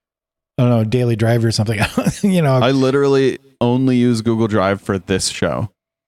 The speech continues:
Speaker 1: Oh.
Speaker 2: because you guys use it for
Speaker 1: <laughs> Okay,
Speaker 2: this
Speaker 1: fair
Speaker 2: show.
Speaker 1: enough.
Speaker 2: <laughs> Everything
Speaker 1: Uh,
Speaker 2: else,
Speaker 1: but
Speaker 2: I'm,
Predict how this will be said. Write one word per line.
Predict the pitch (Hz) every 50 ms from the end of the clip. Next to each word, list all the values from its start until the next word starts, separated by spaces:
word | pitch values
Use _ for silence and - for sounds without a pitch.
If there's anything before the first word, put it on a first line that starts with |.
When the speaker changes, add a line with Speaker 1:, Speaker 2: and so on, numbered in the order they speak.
| _ _ _ _
Speaker 1:
Oh. | 131 113 101 98 -
Speaker 2:
because | 104 95 - 101 87 90
you | 107 104
guys | 101 92 90 92 90
use | 98 95 92
it | 104 -
for | - 123
Speaker 1:
<laughs> |
Okay, | 113 110
Speaker 2:
this | 101 78 - -
Speaker 1:
fair | - 135 127 143
Speaker 2:
show. | 120 123 139 156 - 156 - _ _ _ _ _ _ _ _ _ _ _ _ 196
Speaker 1:
enough. | 208 214 214 -
Speaker 2:
<laughs> | - -
Everything | 123 139 156 175 175 165 165 151 139
Speaker 1:
Uh, | 127
Speaker 2:
else, | 127 156 180 185 180 175 165
Speaker 1:
but | 160 113
Speaker 2:
I'm, | 117 120 120 117 117 113 110 -